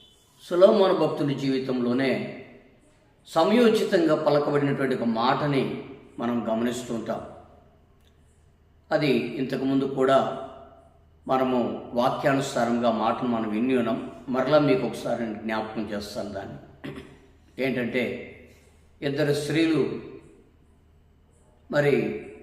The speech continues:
కుమారులను పండుకోబెట్టుకొని, ఒక ఆమె ఒళ్ళు తెలియకుండా పండుకొని పోయినప్పుడు తన కుమారుడు చనిపోయినట్లుగా, చనిపోయిన కుమారుని తీసుకొని వెళ్ళి ఆ పక్కన పడుకోబెట్టుకొని,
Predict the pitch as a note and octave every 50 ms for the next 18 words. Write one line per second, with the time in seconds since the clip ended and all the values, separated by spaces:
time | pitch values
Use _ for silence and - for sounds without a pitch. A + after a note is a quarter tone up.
0 | - - - - - _ _ _ _ _ _ _ _ _ _ _ _ _ _ _
1 | - D3+ D3 D#3+ E3+ E3+ E3 E3 E3 D#3+ D3+ D3 B2+ C#3 C#3 C3+ - - C#3+ C3
2 | B2+ A#2+ - - - C3 B2+ B2+ A2+ G2+ - - - - - - - - - -
3 | - C#3 - C3+ C3+ C#3 C#3 C#3+ C3+ B2+ C3 C#3 D3+ D3 - C#3+ C#3+ C3+ C3 B2+
4 | C3 B2+ B2+ B2 - B2 A#2+ A#2+ A2+ A#2 B2+ B2 B2 A#2+ B2 A#2 A#2 A#2 A#2 A2
5 | G#2+ B2+ B2 A2 G#2+ - - - - - - - - _ _ _ _ - C3+ B2
6 | A#2+ - - C3+ C3+ C#3 C#3 C3 C3 C3 - - B2 B2 A#2+ - - B2+ A#2+ A#2
7 | A2 A2 G#2+ A2+ A2 G#2+ G#2+ C3 - - - - - - - - - - - -
8 | - - - _ _ - - - - - D#3+ E3+ F#3 F3+ F#3+ F3+ F3 - - D3+
9 | D3 C#3+ C#3 C3+ C3 C3+ B2+ C3+ C3+ B2+ - - - C3+ B2+ B2+ B2+ B2+ C3+ C3+
10 | A#2+ G#2 - - - - - - B2 A2+ - C3 B2+ - D#3 D3 C#3 B2 - C3+
11 | B2 B2 - B2+ A#2+ A2+ A#2 A#2 - - B2 A#2+ B2 A#2+ G#2+ - -